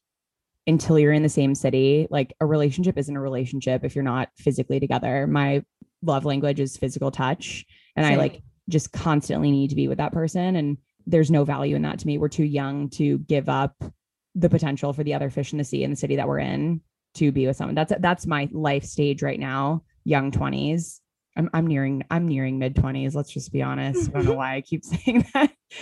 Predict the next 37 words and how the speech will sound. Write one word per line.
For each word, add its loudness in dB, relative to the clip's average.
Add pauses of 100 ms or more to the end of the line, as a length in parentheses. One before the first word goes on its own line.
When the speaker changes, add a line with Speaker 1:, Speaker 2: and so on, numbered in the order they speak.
(200)
Speaker 2:
I'm 4
twenty. 0 (180)
Speaker 1:
I'm, 2 (100)
I'm 8
three 8
weeks, 6
<laughs> -2
I'm 8
three 2
weeks -2
away 0
from -6
twenty-four. -2 (140)
Speaker 2:
No, 6
I 4
completely 4
agree. 4 (160)
I 4
think 2
if 2
it's -4
a -6
temporary 2
thing 0
and 2
you 2
know 2
there's -4
an -8
end -6
date -2
in -10
sight, -4 (140)
that 0 (100)
is -8 (140)
very -4
different. -14